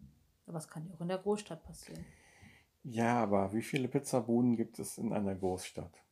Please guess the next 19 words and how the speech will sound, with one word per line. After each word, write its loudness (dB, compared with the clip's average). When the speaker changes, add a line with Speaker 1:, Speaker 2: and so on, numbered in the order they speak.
Speaker 1:
Das -2
stimmt, 2
deswegen 4
ist -4
gut, 0
dass 2
ich -4
nicht -6
auf -8
den 0
sozialen -2
Netzwerken -2
poste, 2
wo 4
ich 2
<laughs> -
gerade 4
bin. 4
Speaker 2:
<laughs> 2